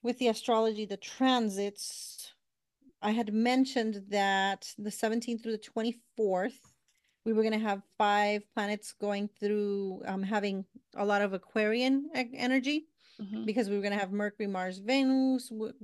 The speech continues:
Speaker 1: um, and then the seventeenth and the eighteenth, which were these two days, we also had the sun, all with that Aquarius energy. And then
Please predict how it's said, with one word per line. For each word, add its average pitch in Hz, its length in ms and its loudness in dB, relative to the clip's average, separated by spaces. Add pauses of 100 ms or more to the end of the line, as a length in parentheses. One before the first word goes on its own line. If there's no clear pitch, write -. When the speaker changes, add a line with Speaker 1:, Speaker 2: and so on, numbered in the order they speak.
Speaker 1:
um, 214 380 -2 (160)
and 208 180 -2
then 196 140 -2
the 196 100 -4
seventeenth 214 440 -4
and 202 120 -6
the 190 100 -10
eighteenth, 214 640 -4
which 190 240 -12
were 196 60 -10
these 220 240 -4
two 233 160 -6
days, 202 300 0
we 196 160 -4
also 185 260 -2
had 190 160 -4
the 196 80 -10
sun, 233 440 -2 (580)
all 202 180 0
with 214 160 -2
that 208 180 2
Aquarius 220 440 -2
energy. 220 400 -2
And 190 180 -8
then 185 220 -8